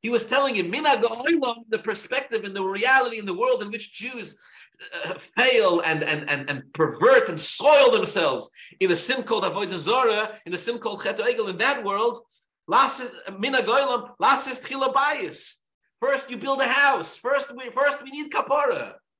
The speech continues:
Then listen to these words. "V'yachar kach mesim kelim b'toichoi," Bezalel says.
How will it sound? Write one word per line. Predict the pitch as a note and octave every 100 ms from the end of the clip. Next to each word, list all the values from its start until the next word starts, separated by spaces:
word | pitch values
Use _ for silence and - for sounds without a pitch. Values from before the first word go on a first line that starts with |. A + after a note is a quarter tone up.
| _ _ D3
Then | D3+
listen | D#3+ D3
to |
these | C#3+ B2+
words. | C3 G#2+ G2 - - _ _ _ - - - - - -
"V'yachar | C3 F#3 A3+ A3+ G#3+
kach | A3 G3+ F3
mesim | E3 A3 A3 - G3+
kelim | - A3 G#3+ G3+
b'toichoi," | F3 F3+ - F#3 A3+ - E3+ C#3+
Bezalel | B2+ - A2+ A2 G2
says. | G2 F2 - -